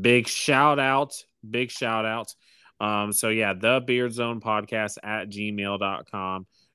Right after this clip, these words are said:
Go ahead and hit us up there with your predictions and all of your bold predictions for this week. If you have any, uh, in, um, if you have any fantasy football questions or anything like that, hit us up on Instagram. That's where a lot of our fantasy football,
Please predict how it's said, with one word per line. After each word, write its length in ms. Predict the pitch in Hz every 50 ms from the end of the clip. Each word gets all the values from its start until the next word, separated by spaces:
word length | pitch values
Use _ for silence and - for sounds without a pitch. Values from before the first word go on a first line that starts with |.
| _
Go 160 | - 113 110 113
ahead 160 | 117 127 123
and 80 | 117 113
hit 160 | 107 113 113
us 180 | 117 110 - -
up 180 | 117 110 104 -
there 200 | 117 110 107 107
with 180 | 104 101 -
your 120 | 117 110 104
predictions 680 | - 104 101 101 101 98 - - 107 104 104 98 - - -
and 200 | 101 101 101 98
all 240 | - 104 107 107 107
of 80 | 104 92
your 220 | 98 98 104 107
bold 260 | 104 - 101 104 101
predictions 560 | - - 107 101 101 98 - - 107 101 98 -
for 180 | - 117 107
this 320 | 95 95 110 110 - - -
week. 300 | 127 160 190 165 - - - - - -
If 140 | - 117 98
you 80 | 113 107
have 160 | 110 113 110
any, 260 | 110 107 107 104 107
uh, 220 | 80 104 98 98 -
in, 180 | - 113 117 -
um, 420 | 107 107 101 98 95 92 90 92 90 - _ _ - - - _ _ _
if 140 | - 101 95
you 140 | 113 117 113
have 340 | 107 127 123 127 127 120 123 - _
any 460 | 117 117 113 117 113 113 113 113 110
fantasy 580 | 104 - - 131 127 131 135 127 - - 127 113
football 520 | - - - 131 123 - 135 131 127 123
questions 500 | 113 - - 131 123 117 - 135 127 113
or 80 | 123 117
anything 300 | 113 117 113 - 123 117
like 200 | 113 107 107 104
that, 260 | - 123 123 - - - _ _ - _ _ -
hit 140 | 151 147
us 140 | 147 135 -
up 160 | 147 135 120
on 160 | 139 127 120 120 -
Instagram. 580 | 120 120 117 - - 127 117 123 117 123 131
That's 220 | 123 120 113 - -
where 100 | 123 110
a 80 | 101
lot 180 | 98 98 98 101
of 120 | 101 98
our 160 | 101 95 92 -
fantasy 480 | - 101 101 98 98 - - 107 98
football, 640 | - - 107 101 95 - - 101 101 98 101 95 _